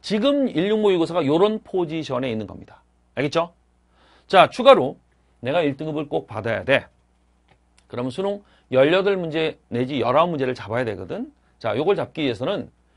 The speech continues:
개념형 열세 문제 잡고 추론용 중에 중난도, 고난도까지 다 잡아야 돼.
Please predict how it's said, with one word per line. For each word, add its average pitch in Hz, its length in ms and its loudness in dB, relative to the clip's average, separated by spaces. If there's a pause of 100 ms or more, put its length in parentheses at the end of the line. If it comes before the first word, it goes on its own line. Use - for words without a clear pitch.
(260)
개념형 208 540 -4
열세 151 260 -2
문제 147 200 -4
잡고 113 320 -6
추론용 196 420 -6
중에 143 360 -4 (300)
중난도, 165 680 -6
고난도까지 131 640 -6
다 - 180 -14
잡아야 92 280 -12
돼. 80 140 -20